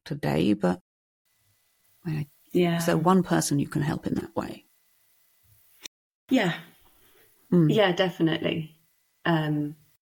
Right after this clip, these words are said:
Speaker 2: like I say, I understand that and I agree with it. And when I'm in the moment of it,
Speaker 1: Mm.
Speaker 2: I'm not thinking about the lottery, but then it's,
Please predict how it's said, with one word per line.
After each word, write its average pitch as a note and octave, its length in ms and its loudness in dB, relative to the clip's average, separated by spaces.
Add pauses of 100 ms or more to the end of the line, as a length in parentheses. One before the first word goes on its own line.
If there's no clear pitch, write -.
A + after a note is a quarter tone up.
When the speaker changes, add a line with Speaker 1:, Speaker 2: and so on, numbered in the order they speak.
(120)
Speaker 2:
like F3 200 2
I E3+ 80 2
say, E3 220 0
I D3+ 140 0
understand D#3+ 560 2
that D#3 200 0
and D#3 100 0
I E3 80 -2
agree F3+ 280 6
with E3 180 2
it. D3+ 160 2
And D#3 160 4
when E3 120 6
I'm E3 120 6
in E3+ 120 8
the D#3+ 100 6
moment E3 640 4 (140)
of E3+ 180 2
it, - 240 0
Speaker 1:
Mm. G3 100 8
Speaker 2:
I'm E3+ 160 10
not E3+ 300 4
thinking D#3 340 0
about D3+ 260 -2
the - 60 -8
lottery, - 440 -4
but D3+ 200 -4
then D#3 160 4
it's, - 380 -4